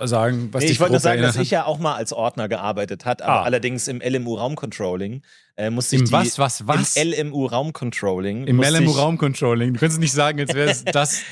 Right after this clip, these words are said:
Speaker 1: der
Speaker 2: Die, die
Speaker 1: extrem seltene Job.
Speaker 2: Ludwig-Maximilians-Universität München, Raumcontrolling. Da war ich unterwegs und kam zu spät zur Einweisung, weswegen für mich nur noch ein X X L-T-Shirt übrig war. Und dann hatte ich so ein Raumcontrolling-T-Shirt, das mir viel zu groß war.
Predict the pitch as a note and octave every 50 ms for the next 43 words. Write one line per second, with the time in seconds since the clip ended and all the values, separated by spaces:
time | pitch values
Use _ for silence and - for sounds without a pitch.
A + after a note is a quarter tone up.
0 | - - D3 D#3 E3+ E3+ D#3 D#3 - - D3 D#3+ - E3+ D#3+ D#3+ E3 E3+ E3+ -
1 | - - - D3 C#3 - F3 F#3+ F#3+ F#3 E3+ D#3 D#3 D#3 - - - - D3+ D3+
2 | D#3 D#3+ D#3 D#3 D#3 D#3 D3 C#3 D#3+ D3+ C#3+ C#3 C#3+ C3+ C#3 C3+ C#3+ C3+ - C#3+
3 | C#3+ D3 D3+ D3+ D3 C#3+ C#3 C3+ C3 B2+ A#2+ - - B2+ B2 C3 E3+ D#3 C3+ -
4 | C3 C#3 C#3+ C#3+ C#3+ C#3 B2+ A#2+ A2 - A#2+ A2+ G#2+ - A#2+ A2+ A2 A2 A2 A#2+
5 | C#3+ F#3 F#3+ _ - _ _ _ _ - C#3 C#3+ D3 C#3+ C#3+ C#3 C#3 C#3 C#3+ C#3
6 | B2+ A#2 C#3+ A#2+ G2 A2+ A2+ C3 E3 F3 - - - - C3 A#2+ A2 - - C3+
7 | C#3 C#3 - - C3+ - - - C3 C3 C#3 B2+ B2+ - - - C#3 F2 A2 B2+
8 | C3+ B2+ G2+ F#2+ G2 G2+ F#2+ G#2 A2+ B2 B2 A#2 A2 - A#2+ B2+ B2+ C3 - -
9 | B2 A#2 C3+ C3 - C3 B2 A#2+ G#2 A#2 A#2+ - C#3 C#3+ - - B2+ A2 - G2
10 | C3+ C#3+ C#3 - B2 A2 - - A2 G#2+ A#2 G2+ G2+ G#2 G2+ - F#2+ F#2+ F#2+ A2
11 | D3 - F#3 - - - _ _ _ - A#2 A2+ A#2+ C3 B2+ C#3 C3 - C#3 B2
12 | A2 G#2 A#2+ C3+ D3 D3 E3 C#3+ C#3 - D3 C#3+ C#3+ C3 - - C#3 - D3 B2+
13 | B2 A2 G#2 A#2+ A2+ - - E3 D#3+ - D3 B2+ A#2 B2+ B2+ B2+ B2 - F#2+ F#2
14 | G2 G#2+